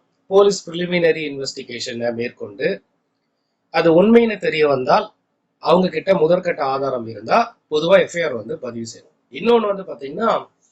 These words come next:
இந்த மரணம் ஒரு சூசைடாக இருக்கும்போது சஸ்பீஷியஸ் ஆக்ட்ல இந்த ஒரு சஸ்பீஷியஸாக இவங்க இறந்த,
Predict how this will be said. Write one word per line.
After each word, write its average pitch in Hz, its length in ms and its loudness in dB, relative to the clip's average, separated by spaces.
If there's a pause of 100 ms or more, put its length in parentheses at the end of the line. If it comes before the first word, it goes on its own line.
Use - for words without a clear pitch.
(800)
இந்த 160 140 2
மரணம் 214 360 6
ஒரு 170 140 4
சூசைடாக 170 540 -2
இருக்கும்போது 127 560 -8 (920)
சஸ்பீஷியஸ் 208 760 0 (1160)
ஆக்ட்ல 139 380 0 (400)
இந்த 143 200 -2
ஒரு 135 220 4 (1600)
சஸ்பீஷியஸாக 180 760 -2
இவங்க 175 260 4
இறந்த, 135 240 0